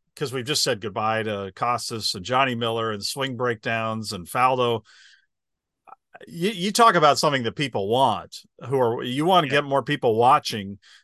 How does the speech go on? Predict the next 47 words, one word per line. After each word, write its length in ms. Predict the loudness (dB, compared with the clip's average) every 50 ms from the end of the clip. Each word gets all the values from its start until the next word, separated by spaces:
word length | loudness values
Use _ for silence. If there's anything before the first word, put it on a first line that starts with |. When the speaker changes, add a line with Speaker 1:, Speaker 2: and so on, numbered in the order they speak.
| _
Speaker 1:
There's 180 | -6 -4 -2 0
so 220 | 2 4 4 4
many 240 | 4 4 2 2 0
new 220 | 0 -2 -2 -4 -4
people 340 | -6 -6 -6 -4 -4 -4
to 140 | -4 -2 -4
the 80 | -4 -6
game, 500 | -6 -4 -4 -4 -4 -4 -4 -6 -6 -8 -12 _ _ _ _ _ _ _ _
uh, 400 | -8 -4 -2 -2 0 0 0 -2 -2
or 140 | -4 -6 -4
people 320 | -2 -2 0 0 0 0
who 180 | 0 0 -2 0
went 220 | -2 -2 -2 -2
to 100 | -2 -2
a 60 | -2
Top 320 | 2 4 6 6 6 4 2
Golf 340 | 2 2 2 2 0 -2
and 120 | -8 -8 -6
they 80 | -6
might 320 | -4 -2 -2 -2 -2 -4 _
tune 260 | -6 -4 -4 -2 -2
in 160 | -2 -2 -2
and 100 | -2 -2
they're 120 | -2 -4 -4
curious. 680 | -4 -4 -2 0 2 4 4 2 2 0 -2 -6 -8 -12 -10
And, 220 | -8 -8 -8 -8 -8
and, 280 | -8 -6 -6 -6 -8 -12 -16 -20 -20 -20 -20 _ _ _ -4
and 160 | -2 0 2
when 120 | 0 0
these 200 | 0 -2 -4 -2
guys 260 | 0 2 2 2 2 4
do, 480 | 4 4 4 4 2 0 -4 -8 -12 -18 _ _ _ _ _
when 180 | -8 -6 -2 -2
they 80 | -2
give 220 | -2 -2 -4 -2 0
you 160 | 0 0 2
insight 560 | 2 0 0 0 2 4 4 4 4 2 0
into 200 | -4 -6 -6 -6
what 300 | -4 -2 -2 -2 -2 -2
their 440 | -2 0 2 2 2 2 2 0 -2
thinking 500 | -4 -6 -4 -2 -2 -2 -2 -2 -2 -2
is 340 | -2 -2 -2 -4 -4 -6 -6
and 100 | -6 -4
how 160 | 0 0 0
to 80 | 0 0
get 260 | 0 0 0 0 0
better, 440 | 0 2 2 2 0 -2 -4 -8